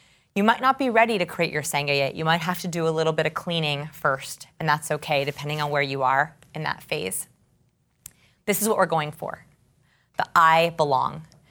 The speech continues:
I want you to take a moment, and I want you to think about when is a moment that you felt this with a single person, with many people. When was a moment where you felt like, "Wow, like, this is my group, these are my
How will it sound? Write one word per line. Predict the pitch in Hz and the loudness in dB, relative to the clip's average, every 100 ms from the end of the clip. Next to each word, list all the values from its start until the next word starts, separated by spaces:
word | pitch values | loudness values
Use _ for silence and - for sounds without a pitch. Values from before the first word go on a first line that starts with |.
| _ - - | _ -20 0
I | 208 | 4
want | 254 | 4
you | 247 | 2
to | |
take | 214 269 262 | 0 0 0
a | |
moment, | 240 180 175 160 160 - | 2 2 2 0 -2 -4
and | 160 | -2
I | 156 | 0
want | 185 254 | 2 2
you | |
to | 247 | -2
think | - 208 208 | -2 -2 0
about | 180 143 135 151 - - - - - - _ | 2 4 4 0 -4 -6 -6 -12 -20 -20 _
when | 190 220 254 302 294 | 0 4 4 4 0
is | 220 | 0
a | 202 | 0
moment | 190 170 165 180 156 - - - | 0 2 2 0 -2 -4 -8 -8
that | - - | -12 -8
you | 165 | -8
felt | - 175 165 - - - _ | 2 4 4 0 -10 -12 _
this | 147 147 143 - - - - _ _ _ _ _ | -6 -4 -4 -4 -6 -8 -12 _ _ _ _ _
with | 180 180 - | -2 -2 -4
a | |
single | 160 - 220 220 | -6 -2 0 0
person, | 214 214 196 - 190 185 196 | 0 0 0 -2 -4 -6 -8
with | 147 - | -10 -4
many | 165 185 190 | 0 0 -2
people. | 185 180 175 160 160 - - - | -4 -6 0 0 -2 -8 -20 -2
When | 233 285 | 2 2
was | 285 | 4
a | |
moment | 226 190 196 202 | 4 4 4 2
where | 175 | 0
you | 180 180 | -2 0
felt | 185 170 | 4 4
like, | 151 139 - _ | 4 2 -2 _
"Wow, | - - - - _ | -10 -8 -10 -14 _
like, | 175 - - _ _ _ _ - | -20 -20 -20 _ _ _ _ 0
this | 226 - 190 | 0 0 -4
is | 165 | -2
my | 160 147 | 0 -2
group, | 147 151 170 156 | -4 -2 -2 -2
these | 180 180 | -4 -2
are | 180 | 0
my | 165 | 0